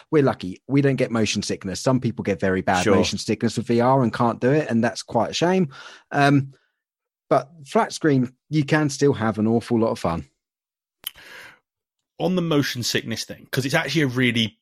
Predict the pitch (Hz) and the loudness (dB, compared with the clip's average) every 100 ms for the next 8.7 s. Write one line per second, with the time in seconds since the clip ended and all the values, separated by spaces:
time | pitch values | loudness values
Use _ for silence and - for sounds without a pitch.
0 | - - 120 120 117 - - 156 190 - | -16 -4 -2 -2 -6 -6 -2 -2 -4 -12
1 | - - - - - 117 117 117 110 - | -20 -20 -20 -12 -2 0 2 0 -4 -10
2 | _ 127 - 131 123 117 - - 120 143 | _ -4 -2 0 0 0 -4 -6 -6 -2
3 | 131 123 - 131 127 120 - - _ _ | -2 -2 -2 0 0 -2 -12 -20 _ _
4 | _ - 131 170 170 170 175 156 147 - | _ -8 -6 -4 -2 -2 0 0 -2 -2
5 | 147 135 117 110 120 113 120 110 120 117 | -2 0 -2 -4 -6 -6 -4 -4 -4 -4
6 | 127 - 110 - 104 - 175 - 190 127 | -2 -4 -8 -10 -12 -6 -4 0 -2 -2
7 | 90 110 107 - 110 - 120 113 - _ | -8 -12 -14 -8 -8 -6 -6 -8 -10 _
8 | _ _ 120 113 120 143 | _ _ -4 -2 -2 -4